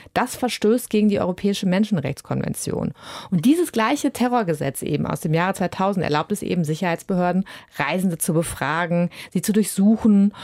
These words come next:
sie auch festzusetzen, um rauszufinden, ob sie Terroristen sind. Und wie der Guardian berichtet, werden eben auf Grundlage dieses Gesetzes jährlich rund sechzigtausend Personen von britischen Sicherheitskräften festgehalten. Und eben dieses Gesetz kam halt eben auch bei Rabbani,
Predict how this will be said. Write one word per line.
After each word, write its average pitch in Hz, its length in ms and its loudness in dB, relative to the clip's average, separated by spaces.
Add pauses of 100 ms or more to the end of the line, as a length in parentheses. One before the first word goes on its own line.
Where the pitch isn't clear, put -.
(160)
sie 233 160 0
auch - 80 -4
festzusetzen, 185 760 0
um 269 180 6
rauszufinden, 214 760 0
ob 214 220 0
sie 233 160 -2
Terroristen 214 720 2
sind. - 320 -2 (360)
Und 156 80 2
wie 190 100 4
der 180 240 2
Guardian 180 400 2
berichtet, 208 600 2
werden 175 220 2
eben - 160 -2
auf - 140 -6
Grundlage 185 480 2
dieses 165 340 -2
Gesetzes 156 540 -2
jährlich 180 460 0
rund 156 320 0
sechzigtausend 220 1200 -2
Personen 180 720 0
von 147 200 -2
britischen 180 420 -2
Sicherheitskräften 170 680 -2
festgehalten. - 640 -4 (460)
Und 170 180 -2
eben 180 280 2 (120)
dieses 208 260 4
Gesetz 180 300 0
kam 190 260 -2
halt 185 160 -2
eben 165 180 -2
auch - 160 -4
bei 160 120 -2
Rabbani, 151 560 0